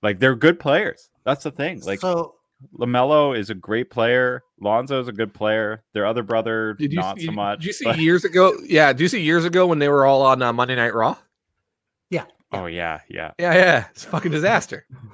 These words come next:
Speaker 1: Yeah, it
Speaker 2: Yeah,
Speaker 1: was.
Speaker 2: lumbering down to the, to the
Speaker 1: <laughs>
Speaker 2: ring. Uh,
Speaker 1: Like,
Speaker 2: so
Speaker 1: he
Speaker 2: I
Speaker 1: was
Speaker 2: have a
Speaker 1: bigger than life for a bit there, right? Like, I think it served a purpose for a time. Like, everybody knows about the balls, right?
Speaker 3: Big baller brand. Boop,
Speaker 1: Big
Speaker 3: boop,
Speaker 1: ba-
Speaker 3: boop. Like, yeah,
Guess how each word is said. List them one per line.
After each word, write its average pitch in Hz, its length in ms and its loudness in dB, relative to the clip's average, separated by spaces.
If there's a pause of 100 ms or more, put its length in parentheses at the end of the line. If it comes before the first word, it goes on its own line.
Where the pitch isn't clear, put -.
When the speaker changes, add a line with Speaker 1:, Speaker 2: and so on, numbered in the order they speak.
Speaker 1:
Yeah, 127 360 2
it 127 60 -2
Speaker 2:
Yeah, - 180 4
Speaker 1:
was. - 220 -8
Speaker 2:
lumbering 196 540 4
down 170 400 -6
to 175 100 -6
the, 160 200 -8 (680)
to 190 60 -8
the 160 180 -2
Speaker 1:
<laughs> - 0 -
Speaker 2:
ring. 165 440 -6 (560)
Uh, 165 160 -4
Speaker 1:
Like, 139 80 0
Speaker 2:
so 196 80 0
Speaker 1:
he 190 60 2
Speaker 2:
I - 40 2
Speaker 1:
was 202 80 2
Speaker 2:
have 226 80 0
a 208 60 4
Speaker 1:
bigger 202 120 0
than 196 160 -2
life 202 280 0
for 135 160 -2
a 110 40 -2
bit 92 300 -4
there, 80 240 -6
right? 92 240 -8
Like, 104 280 -6
I 110 100 -6
think 143 240 -10
it 143 240 -8
served 113 340 -4
a 123 60 -8
purpose 117 400 -6
for 98 180 -8
a 85 60 -8
time. 92 420 -8
Like, 87 340 -12
everybody 104 400 -6
knows 87 280 -12
about 78 200 -12
the - 60 -18
balls, - 460 -14 (100)
right? 392 280 6
Speaker 3:
Big 226 100 -16
baller 320 440 6
brand. 175 420 0 (300)
Boop, 370 220 6
Speaker 1:
Big - 120 0
Speaker 3:
boop, 349 160 4
Speaker 1:
ba- - 40 -12 (180)
Speaker 3:
boop. 208 60 -10
Like, 156 200 0
yeah, 131 160 -4